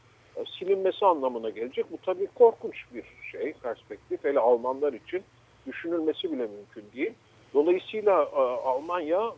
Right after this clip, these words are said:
Merkez Bankası'nın daha fazla devreye girmesine şiddetle karşı çıktı. Fransızlar bundan yanaydı. Onlar enflasyondan Almanlar kadar ürkmedikleri için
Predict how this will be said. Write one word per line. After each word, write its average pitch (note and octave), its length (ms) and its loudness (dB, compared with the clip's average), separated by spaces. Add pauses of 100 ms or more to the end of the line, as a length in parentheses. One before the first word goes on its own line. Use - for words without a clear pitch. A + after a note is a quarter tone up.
Merkez D3 460 -2
Bankası'nın D#3 580 -6
daha F3 160 4
fazla C3+ 400 -6
devreye D3+ 320 0
girmesine B2 520 -8
şiddetle F3 440 -2
karşı D3+ 380 -2
çıktı. D3 480 -6 (420)
Fransızlar F#3+ 600 6
bundan D#3 380 4 (160)
yanaydı. C3 600 2
Onlar D3+ 480 -2 (220)
enflasyondan C3+ 760 -4
Almanlar C3 560 -2
kadar - 260 2
ürkmedikleri F3+ 760 -4
için - 260 -10